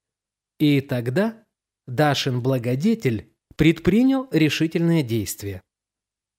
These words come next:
Он засиделся вечером на работе, предупредив мать, с которой по-прежнему жил в одной квартире, о своей задержке. Наблюдая за тем, как его секретарша бодро набирает текст на компьютере,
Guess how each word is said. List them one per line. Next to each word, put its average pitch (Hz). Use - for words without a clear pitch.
Он 196
засиделся 151
вечером 117
на 117
работе, 220
предупредив 170
мать, 156
с -
которой 143
по-прежнему 131
жил 127
в 123
одной 123
квартире, 220
о 135
своей 120
задержке. 117
Наблюдая 180
за 170
тем, 151
как 127
его 123
секретарша 131
бодро 127
набирает 117
текст -
на 110
компьютере, 180